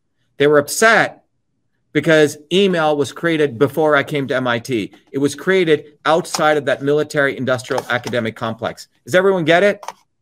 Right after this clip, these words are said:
I hope everyone's getting this. Email, the reason that this upset them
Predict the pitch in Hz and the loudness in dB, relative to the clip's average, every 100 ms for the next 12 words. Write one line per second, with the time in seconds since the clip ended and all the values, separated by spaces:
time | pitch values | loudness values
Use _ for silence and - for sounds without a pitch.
0 | _ _ _ - 139 190 185 175 170 135 | _ _ _ -4 0 2 2 2 0 -2
1 | 151 160 147 101 - - _ _ _ - | 0 0 0 -6 -10 -18 _ _ _ -4
2 | 196 208 185 175 170 _ - 139 135 180 | -2 2 2 0 -4 _ 0 0 2 0
3 | 226 202 202 185 180 175 151 - 208 208 | 0 -2 0 0 0 -4 -4 0 2 2
4 | 185 131 123 123 | 2 -2 -2 -8